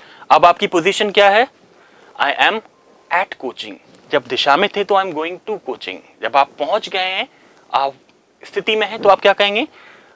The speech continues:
"I am at coaching।" आप office जा रहे हैं तो "I am going to office।" अगर आप office पहुंच चुके हैं, school पहुंच चुके हैं, तो "I am at।" तो स्थिति के लिए तो at हो जाता है, दिशा के लिए हो जाता है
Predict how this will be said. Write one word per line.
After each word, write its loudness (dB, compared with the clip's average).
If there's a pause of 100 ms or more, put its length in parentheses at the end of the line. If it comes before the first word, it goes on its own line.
(120)
"I -10
am -14
at 0 (400)
coaching।" -14 (500)
आप 0
office -4
जा 4
रहे 2
हैं -8
तो -4
"I -4
am -6
going -4 (140)
to 2
office।" -2 (320)
अगर 0
आप 0
office 0
पहुंच -6
चुके -8
हैं, -8
school -8
पहुंच -4
चुके -8
हैं, -8
तो -6
"I 0
am -2 (460)
at।" -4 (180)
तो -2
स्थिति -4
के 0
लिए 2
तो -2
at 0
हो -8
जाता -4
है, -6 (520)
दिशा 0
के 0
लिए 2
हो 2
जाता 0
है 2